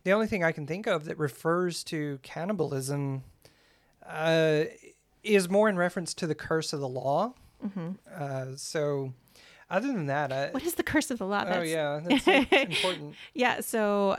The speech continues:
Speaker 2: um, when, when, sometimes when the Bible talks about bad things that ha-, happen, it's more of, like, a negative promise that if you refuse to obey the law,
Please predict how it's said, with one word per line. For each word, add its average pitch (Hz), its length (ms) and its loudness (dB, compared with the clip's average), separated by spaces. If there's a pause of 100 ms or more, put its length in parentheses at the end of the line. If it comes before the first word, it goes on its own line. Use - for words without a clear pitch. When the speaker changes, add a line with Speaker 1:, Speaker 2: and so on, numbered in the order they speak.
Speaker 2:
um, 180 560 0 (220)
when, 208 520 0 (260)
when, 196 280 0
sometimes 247 520 2
when 190 80 0
the 175 80 2
Bible 170 280 0
talks - 300 -4
about 170 320 -2 (100)
bad 165 280 -2
things 175 240 -4
that - 140 -4
ha-, - 200 -4
happen, 185 580 -2
it's - 260 -4
more 196 220 0
of, 180 100 -2
like, 170 180 -4
a - 60 -4
negative 160 500 -2
promise - 440 -10
that 175 320 -6
if 190 460 -4 (520)
you 196 220 2
refuse 185 480 -2
to - 240 -4
obey 165 340 0
the 156 120 -4
law, 156 460 -2